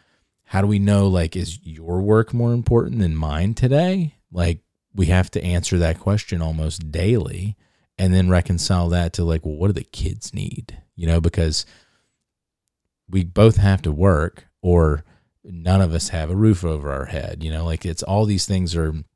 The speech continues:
totally shuffling your priorities, but it doesn't stay stationary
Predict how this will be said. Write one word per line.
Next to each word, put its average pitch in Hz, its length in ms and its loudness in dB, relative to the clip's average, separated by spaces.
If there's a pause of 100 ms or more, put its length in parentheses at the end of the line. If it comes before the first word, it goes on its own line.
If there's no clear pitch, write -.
(600)
totally 85 840 -2 (560)
shuffling 85 560 -2
your 73 120 -6
priorities, 78 920 -4 (380)
but - 120 0
it 87 140 -4
doesn't 95 380 -2
stay 87 400 -2
stationary 78 1200 -6